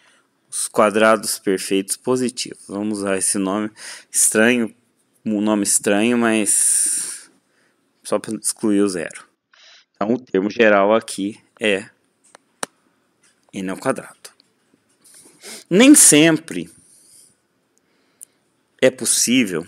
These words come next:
Aliás, eu fiz até uma outra. Vou até colocar essa aqui. Um,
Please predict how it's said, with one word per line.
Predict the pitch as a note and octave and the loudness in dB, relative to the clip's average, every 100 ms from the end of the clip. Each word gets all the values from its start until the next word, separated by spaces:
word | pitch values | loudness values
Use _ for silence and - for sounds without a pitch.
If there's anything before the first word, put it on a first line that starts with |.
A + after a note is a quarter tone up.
| - _ _ - | -12 _ _ 0
Aliás, | A#2+ G2 F2 - | 2 2 0 0
eu | C3 C3 | 2 0
fiz | - C3+ | 0 0
até | C3 - | 0 2
uma | D#3+ D#3 G#2+ | 2 4 2
outra. | G#2 A#2 - F#2+ | 4 0 -2 -12
Vou | G2 _ - - _ _ _ | -14 _ -20 -20 _ _ _
até | - | -4
colocar | - F#2 - G2 F#2 - | 0 -2 2 2 2 -2
essa | - - - | -10 -4 -4
aqui. | - - | -4 -10
Um, | E2+ F2+ G#2+ A#2 A#2 | -8 -6 -4 -4 -4